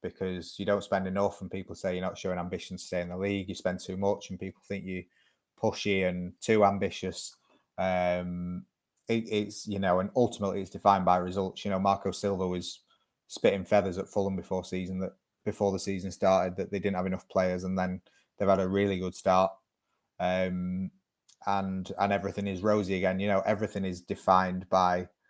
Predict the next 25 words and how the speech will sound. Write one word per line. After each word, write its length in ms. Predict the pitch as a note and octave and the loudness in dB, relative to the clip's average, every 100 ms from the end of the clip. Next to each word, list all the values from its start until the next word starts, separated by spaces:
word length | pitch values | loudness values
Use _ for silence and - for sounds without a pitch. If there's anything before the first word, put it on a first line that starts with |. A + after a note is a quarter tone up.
| _ _ _ _ | _ _ _ _
by 120 | G#2+ F#2+ | 4 4
results. 680 | F#2 F2+ F#2+ - - - - _ _ | 2 0 -2 -2 -8 -10 -12 _ _
Um, 720 | F#2+ F#2 F#2 F2+ F2+ F2+ F2+ F#2+ _ _ | -2 0 0 -2 -4 -6 -8 -14 _ _
Fulham 520 | - A2 G#2 G2 F#2+ F#2+ | -2 2 4 2 0 2
have 220 | G2+ F#2+ - | 2 2 -8
shown 360 | - G2+ G2+ G2 | -4 2 2 2
plenty 300 | A2 A#2 G#2+ | 0 2 2
of 60 | |
ambition. 360 | F#2+ F#2+ G2 G#2+ | 0 0 -4 -4
They've 80 | F#2+ | 6
outspent 600 | G#2 - - G2+ G#2 G#2 - _ _ _ _ _ | 6 6 2 4 4 2 -8 _ _ _ _ _
the 80 | G#2 | -10
Premier 280 | - G#2 G2+ | -4 -2 0
League 200 | G2+ F#2+ | -2 -2
champions 480 | G2 G#2 F#2 F2+ F2+ | -2 -2 -4 -6 -8
this 160 | - | -8
summer. 280 | - F#2 G2 | -6 -6 -8
So, 480 | - - F#2 F#2+ F#2+ _ _ _ _ - | -10 -4 -2 -2 -6 _ _ _ _ -10
you 120 | F2+ | -6
know, 260 | F2 F2+ - | -4 -4 -4
I, 140 | F#2+ F#2+ - | -2 -2 -4
I 60 | - | -6
think 280 | G#2+ G#2 | -2 -2
they 100 | F#2+ | -2
will 420 | F#2+ F#2+ F#2+ F#2 | -2 0 -2 -4